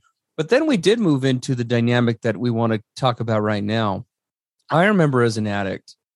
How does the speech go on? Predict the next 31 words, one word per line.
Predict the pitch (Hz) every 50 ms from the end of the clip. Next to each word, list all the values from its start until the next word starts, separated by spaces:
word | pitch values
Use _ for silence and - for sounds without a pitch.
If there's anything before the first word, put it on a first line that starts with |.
| _ _ _ _ _ _ _ -
it | 156 190 208
was, | 233 196 151 - - - - - - _ _ -
it | 156 196
was | 220 196 143 127 -
so | - - - - - 190 196 202 196
much | 185 170 160 160 156 - 165
easier | 156 156 156 - 165 165 170 175 185 185 180
for | - - 135
my | 131 135 143
wife. | 139 131 135 135 135 - -
My | - 131 131
wife's | 131 127 127 127 -
name | 127 123 123
is | 123 117
Brittany. | - 117 104 - 113 110 113 117 - _ _ _ _ _ _ _ _ _ _ _ -
Honestly, | 151 160 170 175 156 - - 120 113 104
it | 151
was | 185 165 131 113 - - - - _ _ _ _ _ -
it | 214
was | 202 160 127 - _ -
epically | 180 196 196 - 190 180 - - 160
easier | 147 - 147 151 151 135 123 120 110 110 113 117
for | 117 - 131 123
Brittany | 110 107 131 139 127 113 156 147 135 127
to | - - 120
be | 113 123 110 104 _ _
pissed | - - 156 160 - - -
at | 214 196
me | 220 226 233 247 262 262 - _ _ _ _ _ _ _ _ _ _ _ _ _ _ _ _ _ _ _ _ -
than | 131 131 120 110
sad, | 101 - - - 120 104 95 104 110 - -